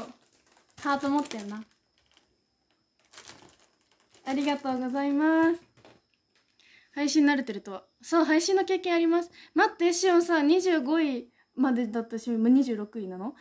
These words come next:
ありがとうございます。ありがとう。あ、待って、しおんさん。あ、お願いします。九十四番です。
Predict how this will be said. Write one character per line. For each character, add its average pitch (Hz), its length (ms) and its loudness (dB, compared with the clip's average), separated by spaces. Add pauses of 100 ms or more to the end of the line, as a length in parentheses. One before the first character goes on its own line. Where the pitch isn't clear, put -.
(160)
あ 254 60 -8
り 285 100 -2
が 285 100 -4
と 262 120 -8
う 247 40 -6
ご 240 80 -2
ざ 254 140 -4
い 254 60 -2
ま 285 280 0
す。 - 140 -16 (400)
あ - 20 -16
り 254 120 -8
が 240 100 -8
と - 80 -14
う。 - 40 -20
あ、 - 20 -20 (300)
待 269 60 -20
っ 262 40 -20
て、 - 100 -20
し - 60 -20
お - 20 -20
ん 220 40 -20
さ - 100 -20
ん。 - 20 -20 (260)
あ、 226 60 -20 (160)
お - 60 -20
願 - 20 -20
い - 60 -20
し - 180 -20
ま - 60 -20
す。 - 60 -20 (1160)
九 392 220 6
十 269 140 4
四 269 200 0
番 220 200 0
で 262 140 -2
す。 - 200 -16